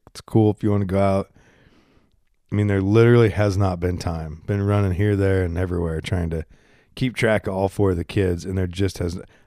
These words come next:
there, there wouldn't have been time to come out here in the past couple of days if I would have wanted to. So now that there's a few minutes and they're kinda wound down, hopefully in bed to get ready to go back to school tomorrow, that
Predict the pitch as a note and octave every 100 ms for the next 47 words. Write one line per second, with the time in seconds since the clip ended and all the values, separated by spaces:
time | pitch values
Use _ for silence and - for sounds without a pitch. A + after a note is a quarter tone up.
0 | - A2 B2+ - - _ - A#2 D3+ D#3
1 | A2 F#2+ A#2+ B2 B2 B2+ B2 C3 B2+ B2
2 | C3 C3+ B2+ A#2 B2+ - C3 A#2+ A#2+ A#2
3 | A#2+ G#2 G2+ F#2 F#2 F2+ E2+ F2+ E2 D2+
4 | F2 D#2 - _ _ _ _ _ _ _
5 | - - F2 D#2+ - _ _ _ - _
6 | G#2+ G#2+ G2+ G#2+ F2+ F2 G#2 G2 G2 F#2+
7 | F#2+ - E2+ E2 - G2 F2+ F#2 F#2 F2
8 | F2+ F2+ F2+ F2+ F#2+ F2 E2 F2 F2 E2+
9 | F2 F#2 F2 E2+ F2 F2 - F2 - F2
10 | E2+ E2 D#2+